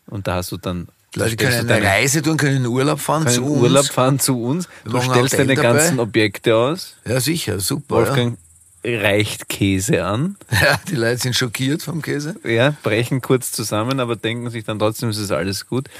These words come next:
Speaker 1: Das wäre der ideale Ort
Speaker 2: Ja.
Speaker 1: in meiner Vorstellung.
Speaker 2: Ja.
Speaker 1: Die Leopoldstadt.
Speaker 2: Macht dich das nervös, dass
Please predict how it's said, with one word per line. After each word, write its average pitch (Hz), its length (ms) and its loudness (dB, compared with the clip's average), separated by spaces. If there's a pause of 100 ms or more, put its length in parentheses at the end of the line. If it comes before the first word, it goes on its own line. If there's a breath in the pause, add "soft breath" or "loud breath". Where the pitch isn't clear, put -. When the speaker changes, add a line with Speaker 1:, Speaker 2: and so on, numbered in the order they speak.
(240 loud breath)
Speaker 1:
Das - 120 -8
wäre 107 120 2
der - 160 0
ideale 113 560 2
Ort 107 320 0 (520)
Speaker 2:
Ja. 110 260 -4 (180)
Speaker 1:
in 98 80 -2
meiner 95 240 -2
Vorstellung. 92 640 -4 (180)
Speaker 2:
Ja. 104 180 -6
Speaker 1:
Die 110 120 -2
Leopoldstadt. 110 1040 2 (220)
Speaker 2:
Macht 85 180 -4
dich 127 100 -2
das 120 160 -2
nervös, 131 460 -2
dass 131 340 -4